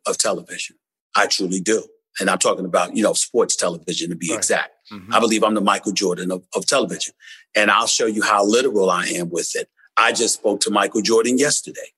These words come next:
Speaker 2: <laughs>
Speaker 1: and I told him yesterday, "I'm the Michael Jordan of television, of sports television."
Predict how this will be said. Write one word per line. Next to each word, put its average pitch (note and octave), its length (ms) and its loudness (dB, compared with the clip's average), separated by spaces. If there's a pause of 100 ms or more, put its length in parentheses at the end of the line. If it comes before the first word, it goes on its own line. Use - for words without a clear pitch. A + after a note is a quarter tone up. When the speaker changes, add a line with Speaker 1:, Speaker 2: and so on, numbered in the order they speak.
Speaker 2:
<laughs> - 0 - (220)
Speaker 1:
and A2 100 2
I A2 100 4
told B2 320 0
him B2 140 2
yesterday, C#3+ 520 0 (360)
"I'm B2+ 180 2
the A2 80 2
Michael G#2 360 0
Jordan F#2+ 420 -4 (200)
of B2+ 140 0
television, - 600 -4 (320)
of B2+ 120 2
sports G#2 400 -2
television." E3 460 -2